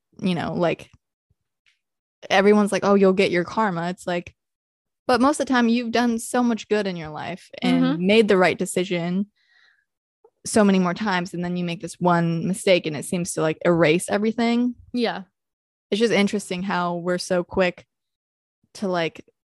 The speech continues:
Speaker 1: like, a mistake weighs so much more than all the good you do. It's, it, it's interesting that we think that way. I don't know.
Speaker 2: Yeah. You could do a million good things, and then the second that you do a,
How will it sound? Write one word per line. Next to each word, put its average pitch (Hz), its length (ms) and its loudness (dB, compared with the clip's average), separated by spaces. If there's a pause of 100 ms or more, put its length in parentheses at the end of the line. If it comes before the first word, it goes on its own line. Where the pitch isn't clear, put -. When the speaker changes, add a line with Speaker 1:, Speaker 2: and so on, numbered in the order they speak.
(380)
Speaker 1:
like, 185 240 -2
a 185 60 0
mistake 208 520 2
weighs 190 500 2
so 214 200 -2
much 185 240 -6
more 180 580 -6
than 180 120 -8
all 170 180 2
the 165 100 0
good 170 240 0
you - 60 -8
do. - 80 -4
It's, - 360 -6 (160)
it, 190 200 0 (200)
it's 190 220 0
interesting 185 520 -2
that 160 120 -4
we 165 480 -2 (840)
think 202 160 2
that 113 180 2
way. 151 320 0 (340)
I 185 60 -4
don't 180 120 -2
know. 240 60 2
Speaker 2:
Yeah. 226 200 2 (200)
You 226 140 -2
could 233 140 0
do 254 120 2
a 233 60 4
million 220 720 0
good 202 320 -8
things, 185 560 -8 (380)
and 214 100 -4
then 220 120 2
the 220 80 0
second 208 560 -2
that 190 380 0 (440)
you 214 160 -4
do 208 400 -2
a, 196 500 -4